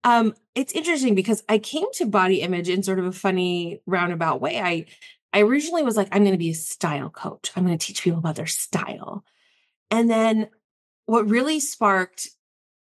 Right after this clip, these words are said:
<laughs> a lot of conversations around body image early on in my early work was I had a client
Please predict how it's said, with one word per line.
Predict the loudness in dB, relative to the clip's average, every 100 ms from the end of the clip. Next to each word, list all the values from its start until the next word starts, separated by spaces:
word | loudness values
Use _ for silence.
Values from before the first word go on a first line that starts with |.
| -2
<laughs> | -2 2 2 2
a | 2
lot | 4 4 4 2
of |
conversations | -2 -2 0 2 0 0
around | -2 0
body | 2 2 2
image | 0 -2
early | -2 -2 -2
on | 0 0
in | 2
my | 0
early | 0 -2 0
work | 0 0
was | 0 0 -2 -8 -20 -10
I | -2
had | 0 0
a | -2
client | 0 2 2 0